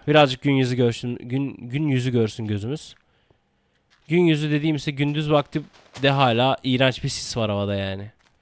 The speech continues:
Vay anasını ya. Ne kadar enteresan. Değişik değişik memleketlere geldik vallahi. Hiç acımadık.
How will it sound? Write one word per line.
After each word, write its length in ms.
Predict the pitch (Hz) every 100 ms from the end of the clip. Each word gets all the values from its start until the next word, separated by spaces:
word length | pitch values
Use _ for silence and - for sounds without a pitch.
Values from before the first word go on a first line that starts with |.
| _ _ _ - - -
Vay 240 | 151 160
anasını 300 | 110 110 110
ya. 280 | 104 101 - - _ _ _ _ _ - _ _ 143
Ne 60 |
kadar 240 | 151 147 131
enteresan. 500 | 120 135 120 123 120 - - - - - _ _ _ _ _ _ _
Değişik 360 | 135 147 143 -
değişik 280 | 139 131 -
memleketlere 580 | 127 127 131 - 123 120
geldik 360 | 104 95 -
vallahi. 420 | 107 101 95 104 - - - - _
Hiç 220 | 139 - -
acımadık. 540 | 127 139 117 -